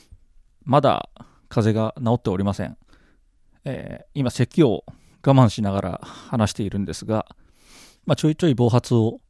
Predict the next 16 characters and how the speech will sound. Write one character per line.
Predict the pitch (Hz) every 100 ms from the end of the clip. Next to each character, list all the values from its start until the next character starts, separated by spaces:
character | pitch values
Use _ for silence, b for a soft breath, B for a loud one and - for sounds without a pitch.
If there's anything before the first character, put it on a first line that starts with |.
| -
す | -
る | 113
こ | 117
と | 120 -
と | - -
思 | - 101
い | 90
ま | 90
す。 | - - _ b b b b b b _ _ _ _ -
え | 120 -
ー、 | -
編 | 165 190
集 | - 185 180 175
で | 165
き | - 180
る | 131 98